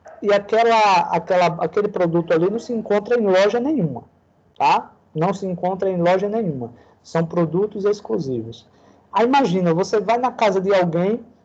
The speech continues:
e você não consegue, é, ter uma relação interpessoal com as pessoas. Por exemplo, você chega lá e vai dizer o seguinte: "Bom dia, é,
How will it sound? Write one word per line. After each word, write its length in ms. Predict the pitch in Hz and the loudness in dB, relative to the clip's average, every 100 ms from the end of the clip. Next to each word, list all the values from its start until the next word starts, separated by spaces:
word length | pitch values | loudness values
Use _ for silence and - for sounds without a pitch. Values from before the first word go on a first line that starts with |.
| _ | _
e 60 | - | -6
você 300 | 170 190 190 | -4 -2 -2
não 160 | 196 202 | -2 -2
consegue, 1000 | 214 202 180 - 202 214 208 214 226 - _ _ - | -2 -2 -4 -2 2 2 2 -4 -6 -8 _ _ 0
é, 480 | 175 180 180 180 | 4 6 6 4
ter 340 | 175 175 190 196 | 2 0 0 2
uma 220 | 190 190 | 2 0
relação 640 | 170 185 185 180 - 185 | 0 2 0 -2 -8 -6
interpessoal 880 | 185 175 175 - 175 175 165 156 156 | -4 -2 -4 0 -2 0 0 2 0
com 100 | 156 | -2
as 120 | 160 | -6
pessoas. 580 | - 160 - 131 127 - _ _ _ _ - | -2 -4 -4 -6 -6 -8 _ _ _ _ -2
Por 140 | 175 | 0
exemplo, 320 | 170 170 160 | 2 0 -2
você 260 | 170 175 185 | -2 -2 -2
chega 340 | 180 185 180 | -2 0 2
lá 240 | 175 180 196 | 4 4 2
e 60 | |
vai 100 | 196 | 0
dizer 160 | 190 196 | -4 -4
o 60 | |
seguinte: 500 | 190 202 180 175 - | -4 -8 -6 -8 -8
"Bom 360 | 214 180 208 185 | -12 -8 -6 -4
dia, 520 | 175 214 214 151 - - - _ - | -2 0 2 2 2 -4 -20 _ -6
é, 840 | 170 165 165 165 165 160 160 160 | 0 2 2 2 2 2 2 0